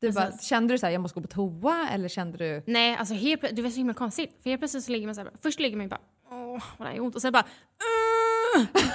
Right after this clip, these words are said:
Speaker 2: Alltså det kommer ju från ingenstans. Alltså ingenstans. Hon bara, "Man, jag hör här att du vill krysta nu." Jag bara, "Ja, jag tror det." Och, eh, ja, så då, eh, körde jag igång. Men jag födde ju på pall.
Speaker 1: Det där är så sjukt.
Speaker 2: Mm.
Speaker 1: De tvingade mig runt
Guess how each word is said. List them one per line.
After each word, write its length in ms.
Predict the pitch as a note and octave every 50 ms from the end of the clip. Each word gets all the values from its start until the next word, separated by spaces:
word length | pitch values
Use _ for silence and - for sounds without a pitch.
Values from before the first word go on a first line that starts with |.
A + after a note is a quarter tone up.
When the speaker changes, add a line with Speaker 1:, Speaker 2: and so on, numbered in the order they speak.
| C4 C4 -
Speaker 2:
Alltså 180 | D4+ E4 D4+
det 60 | E4+ F4
kommer 160 | - D#4+ D#4+
ju 60 | D4+
från 140 | C#4 D4+ -
ingenstans. 680 | C#4 D4+ C4 B3+ A3+ - - C5 F4+ G#3+ - - - - - - _ _ _ _
Alltså 220 | - F4+ F4 - F4+
ingenstans. 280 | E4 D4 B3+ D4 C4+
Hon 120 | C#4 D4+ B3+
bara, 220 | B3 A#3 A#3+ A#3+ - A#4+ E5+ F#5
"Man, 120 | - C#4 C#4
jag 100 | C#4 B3
hör 200 | A3+ D#4 F4 F#4
här 160 | D#4+ D4+ C#4+
att 100 | C#4 -
du 120 | - C4+
vill 160 | A#3+ A#3+ A#3+ A3+
krysta 260 | - A#3+ - - D#4
nu." 120 | E4+ B3+ - - _ _
Jag 100 | - - -
bara, 80 | - -
"Ja, 40 |
jag 100 | F4 E4+
tror 220 | - - F4+ A4 F4+
det." 140 | D#4+ D#4+ D4+ - _ - C5 C5 A4 - - - - _ _ _ _
Och, 240 | - - - - -
eh, 200 | G#3+ G#3+ G#3 G#3
ja, 220 | G3+ - C4 D#4+ E4 -
så 140 | - - -
då, 160 | A#3+ C4 C4+
eh, 160 | C4+ C4 C4
körde 180 | A#3 A#3+ A3+ G3+
jag 100 | G#3 A3+
igång. 120 | - -
Men 100 | G#3 G#3+
jag 200 | G#3+ A3 C4 C#4+
födde 200 | - - - A#3
ju 60 | A3+ A3
på 100 | - A3
pall. 380 | - - D#4 C#4+ - - - - _ _ _ _ _ _ _ _
Speaker 1:
Det 100 | - G#3+
där 260 | F#3+ G#3 G3+ F#3 F3+ F3
är 260 | E3+ F3+ E3+ - F#3
så 160 | - - F#3+
sjukt. 400 | - F#3+ E3+ - - _ _ -
Speaker 2:
Mm. 140 | A3+ A3 A3
Speaker 1:
De 160 | A#3 A#3+ -
tvingade 440 | C4 - D4 C4+ B3+ C4 C#4 C4 B3
mig 160 | A3+ G#3+ G#3+
runt 220 | A#3 B3+ B3+ A#3